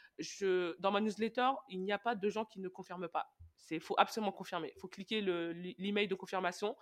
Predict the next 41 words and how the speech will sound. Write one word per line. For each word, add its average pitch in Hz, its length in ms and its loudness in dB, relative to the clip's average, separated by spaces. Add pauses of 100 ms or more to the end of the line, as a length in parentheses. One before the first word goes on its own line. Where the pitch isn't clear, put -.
(360)
sinon 208 280 2
vous 202 180 -2
n'êtes 185 220 0
pas 185 280 6
dans 170 180 -2
ma 175 100 0
newsletter 180 480 -2
et 175 100 -4
vous 165 80 -14
recevrez 165 320 -4
pas 170 100 -2
mes 160 200 -6
emails. 151 220 -8 (560)
C'est, - 200 -2
c'est 190 140 -2
super 226 300 6
important 214 340 4
pour 196 140 -6
moi 233 160 4
parce 196 140 -6
que 202 80 -4
je, 170 340 -4
je 175 140 -8
veux 202 240 -4
des 175 360 -4
leads 196 320 4
qualifiés, 180 520 -2
je 165 100 -6
veux 196 120 -2
des 190 120 0
gens 214 120 2
qualifiés, 185 460 -4 (280)
je 147 100 -14
veux 202 100 2
des 202 160 0
gens 247 160 4
qui 247 140 -2
veulent 185 140 2
vraiment 208 380 2
être 190 260 -2
là 175 180 2